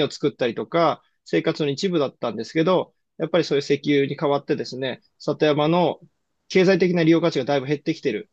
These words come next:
だから里山って放棄されたり、あの、荒れていったりしてるんですけど、えー、ここ近年ですね、まあ、ちょっとご存知の方いるかわかりませんけど、あの、えー、オーイーシーエムっていう環境省が指定する自然共生サイトっていう、自然を、自然の、あ、生き物、ん？生物多様性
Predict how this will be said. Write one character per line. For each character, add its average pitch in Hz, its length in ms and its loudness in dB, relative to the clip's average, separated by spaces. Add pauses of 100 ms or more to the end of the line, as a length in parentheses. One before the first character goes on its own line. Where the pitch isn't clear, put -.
だ 214 120 0
か 220 80 2
ら 185 40 4
里 160 220 -2
山 151 160 0
っ 143 80 -14
て 185 140 -2
放 165 160 0
棄 - 100 -6
さ 123 120 -6
れ 123 100 -6
た 143 100 -2
り、 143 240 -2 (340)
あ 123 80 -8
の、 123 220 -4
荒 139 140 4
れ - 20 -2
て 139 120 2
い - 20 0
っ - 80 -6
た 117 100 -2
り 107 80 -2
し - 80 -10
て 156 100 4
る 160 120 2
ん 117 60 -6
で 110 60 -8
す - 100 -20
け 151 120 -4
ど、 165 280 0 (440)
え 147 200 -2
ー、 143 40 -10
こ 208 120 0
こ 220 120 2
近 247 260 -4
年 170 140 2
で 117 100 -4
す 143 120 -10
ね、 151 240 -4 (340)
ま 190 60 -4
あ、 - 20 -4
ち 208 60 0
ょ - 20 4
っ - 20 4
と 175 60 2
ご 147 100 2
存 151 120 0
知 151 40 -2
の 135 80 -4
方 131 160 -6
い 127 60 -4
る 127 80 -2
か 131 80 -4
わ 120 80 -2
か 131 100 -2
り 127 60 -4
ま 127 100 -10
せ 135 140 -6
ん 123 60 -8
け 143 120 0
ど、 147 140 4
あ 131 40 2
の、 123 260 -4 (300)
え - 100 -12
ー、 127 40 2
オ 151 140 6
ー 156 40 8
イ 156 100 8
ー - 20 0
シ 151 160 0
ー 147 60 6
エ - 20 -2
ム 127 120 -4
っ 107 40 -10
て - 160 -10
い 123 100 -4
う 110 60 -6
環 143 180 -2
境 147 140 0
省 123 160 -2
が 117 80 -4
指 - 140 -10
定 127 160 -2
す - 120 -6
る 151 100 4
自 143 180 -2
然 147 180 0
共 147 160 0
生 143 160 0
サ 143 160 -2
イ 135 60 -2
ト 117 120 -8
っ - 60 -20
て 117 120 -10
い 110 80 -4
う、 - 100 -10 (440)
自 147 100 -2
然 147 300 2
を、 170 300 2
自 - 160 -6
然 147 220 2
の、 160 200 0 (240)
あ、 127 120 -2
生 143 60 2
き 190 120 2
物、 170 160 4
ん？ - 460 -8
生 202 240 4
物 147 180 0
多 143 120 0
様 139 140 2
性 131 380 -4